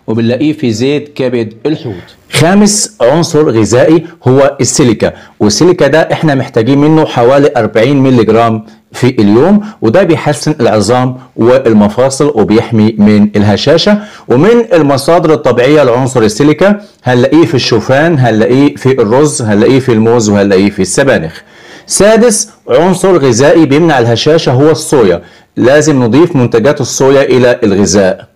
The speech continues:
اليومي. ده كله كان الكلام عن تحسين المصادر الغذائية المانعة للهشاشة. يبقى دلوقتي احنا قلنا حاجتين لمنع الهشاشة، أول حاجة النشاط الرياضي، تاني حاجة تحسين المصادر الغذائية.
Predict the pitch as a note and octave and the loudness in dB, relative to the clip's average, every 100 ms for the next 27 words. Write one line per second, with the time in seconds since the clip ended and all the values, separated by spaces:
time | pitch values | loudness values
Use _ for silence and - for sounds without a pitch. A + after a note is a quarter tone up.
0 | _ C3 D#3+ B2+ F2 E2+ - _ G#2+ E3+ | _ 0 2 2 -2 -6 -12 _ 0 2
1 | A#3+ - - - E3+ F#3+ F#3+ E3 D3 A#2+ | 0 -6 -20 -4 0 2 2 2 0 0
2 | G#2+ B2 D#3 F#3 B2+ G#2 G#2 - E3+ E3 | 0 0 0 0 -2 -2 -4 -2 -2 0
3 | A#2 - D3 C#3 G2+ G2+ F#2+ A#2+ B2+ B2 | -2 -2 0 0 0 0 0 2 0 0
4 | A2 G#2 G#2+ A2 F#2+ F#2+ G2+ F#2+ G#2 G2 | 0 2 0 0 -2 -2 -2 -2 -2 0
5 | A2 C#3+ D3+ B2+ A#2+ D#3 D3 A#2+ A#2+ - | 2 2 0 -2 0 0 0 -2 -4 -2
6 | E3 G#3 G#3 - - A2 C#3 C#3 - G#2 | 0 0 -2 -6 -2 0 0 -2 -2 -2
7 | G#2 G2+ E3 F3 F#3+ E3 D#3 A2+ - D3 | -2 0 -2 0 -2 0 2 0 0 0
8 | A2+ G2+ - - - A2+ A2 G#2 C#3+ A#2+ | 0 -4 -8 -16 -4 -2 0 0 0 0
9 | - - G#2 A#2 D#3 G3 A3 - - - | -4 -4 0 2 2 0 -2 -6 -8 -2
10 | G3 C3+ F3 F#3+ G3+ - _ A2 - - | -2 0 0 0 -2 -6 _ -6 -4 -2
11 | D3+ D#3+ D#3+ A#2 A2+ - B2+ A#2+ A#2 A#2 | 0 0 -2 -2 -2 0 0 0 -2 -2
12 | B2 B2 A#2 G2 A#2 G#2+ A#2 F#2+ F2 | 0 2 2 0 0 0 0 0 -2